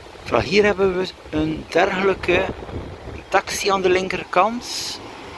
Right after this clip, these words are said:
Die taxis rijden wel in de dag, maar dan onder de vorm van, eh,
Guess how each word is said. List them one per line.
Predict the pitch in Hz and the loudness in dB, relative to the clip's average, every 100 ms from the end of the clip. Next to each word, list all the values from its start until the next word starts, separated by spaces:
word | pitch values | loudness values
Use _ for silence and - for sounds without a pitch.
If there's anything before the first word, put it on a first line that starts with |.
| - | -8
Die | 131 | -2
taxis | - 185 - 185 - - | 4 4 4 -2 0 6
rijden | 147 170 180 165 | 8 10 8 8
wel | 151 175 - | 6 6 4
in | 160 147 | 0 2
de | 131 | 2
dag, | 104 175 - | 4 2 2
maar | 143 127 | 0 2
dan | 160 180 | 2 0
onder | 156 156 139 | 0 0 0
de | 127 98 | -2 2
vorm | 117 170 135 | 4 4 4
van, | 120 131 131 127 | 6 6 6 4
eh, | 120 123 | 4 4